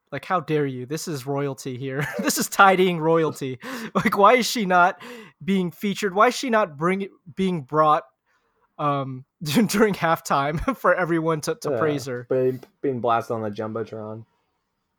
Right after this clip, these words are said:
Speaker 1: Yeah. I don't know. I'm, I'm, so I'm happy to see her out and about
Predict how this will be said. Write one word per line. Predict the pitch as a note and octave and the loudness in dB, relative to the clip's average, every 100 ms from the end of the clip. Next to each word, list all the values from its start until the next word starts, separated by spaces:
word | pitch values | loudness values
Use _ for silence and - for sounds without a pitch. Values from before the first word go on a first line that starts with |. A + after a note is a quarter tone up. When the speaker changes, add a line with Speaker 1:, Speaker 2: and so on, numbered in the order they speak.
| _ _ _ _ _ _ _ _ - - - - - | _ _ _ _ _ _ _ _ -20 -20 -20 -16 -2
Speaker 1:
Yeah. | F3 C#3+ B2 - _ _ _ _ _ _ _ _ _ _ _ - | 0 0 -2 -10 _ _ _ _ _ _ _ _ _ _ _ 2
I | G#3+ | 2
don't | E3 | 2
know. | B2+ | 2
I'm, | A3+ C4 - | 4 4 4
I'm, | C4 C4 - | 2 2 0
so | - C4+ | 2 4
I'm | D4 | 6
happy | G3+ G#3 A#3 A3+ | 4 2 2 -6
to | G#3+ | -6
see | - A3+ G3 | -6 -4 -2
her | F#3+ F#3 F3+ F3 - - _ _ _ _ _ _ | 0 0 -2 -6 -20 -20 _ _ _ _ _ _
out | E3 G#3+ | 0 0
and | F#3+ | -2
about | C#3+ C#3+ E3+ G#3+ | -4 0 0 -2